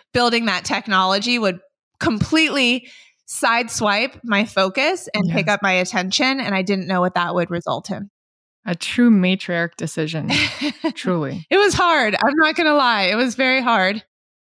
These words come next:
Speaker 2: It seems that the whole moment, though, of the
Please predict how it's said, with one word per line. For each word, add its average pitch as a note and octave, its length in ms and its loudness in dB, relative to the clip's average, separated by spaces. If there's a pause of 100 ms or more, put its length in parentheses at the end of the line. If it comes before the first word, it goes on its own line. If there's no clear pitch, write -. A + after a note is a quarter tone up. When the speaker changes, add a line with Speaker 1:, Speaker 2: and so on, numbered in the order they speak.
(140)
Speaker 2:
It A3+ 160 0
seems C4 520 0
that G3 320 -2
the F#3 160 0
whole F#3 240 0
moment, F3+ 420 2
though, F3 160 4
of E3 140 -2
the E3 320 2